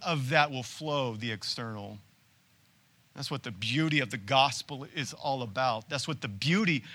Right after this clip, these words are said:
of the message of the Bible is all about. That our sovereign God and King and Creator looks to the hearts of men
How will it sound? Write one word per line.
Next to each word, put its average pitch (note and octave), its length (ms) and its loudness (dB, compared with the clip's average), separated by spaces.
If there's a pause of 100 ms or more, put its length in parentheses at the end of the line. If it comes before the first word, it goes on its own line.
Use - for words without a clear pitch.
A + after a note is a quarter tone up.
(120)
of C#3 100 -2
the D#3 80 2
message E3 520 2
of G#3 80 -4
the D3 60 -4
Bible E3 520 6
is A#2 140 -4
all A#2+ 180 0
about. G#2 500 -8 (1200)
That B2+ 100 2
our C#3+ 100 6
sovereign F3+ 560 8
God D#3+ 280 8
and C3 120 -2
King D#3 300 2
and B2 100 -2
Creator C3 580 -2 (920)
looks F3+ 520 6
to F3 240 6
the C3+ 100 0
hearts - 720 0 (580)
of A#2 160 -6
men B2+ 540 -2